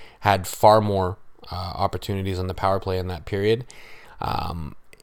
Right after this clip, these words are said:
the first one was good, but after that, they were just brutal.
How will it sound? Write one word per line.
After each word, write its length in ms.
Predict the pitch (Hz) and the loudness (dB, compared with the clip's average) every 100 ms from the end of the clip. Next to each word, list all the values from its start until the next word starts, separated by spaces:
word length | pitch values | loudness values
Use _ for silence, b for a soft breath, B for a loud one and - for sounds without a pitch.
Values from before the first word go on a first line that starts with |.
| - | -8
the 140 | 87 | -4
first 360 | - - 110 - | 0 4 4 6
one 140 | 135 | 4
was 140 | 113 92 | 2 0
good, 420 | 104 101 120 123 | 2 2 2 0
but 140 | 98 | -2
after 280 | 80 101 - | 2 0 0
that, 280 | 92 98 87 | 0 2 0
they 80 | 92 | -2
were 100 | 90 | -4
just 260 | 95 90 - - | -4 -6 -8 -4
brutal. 340 | 98 95 - | -2 -2 -6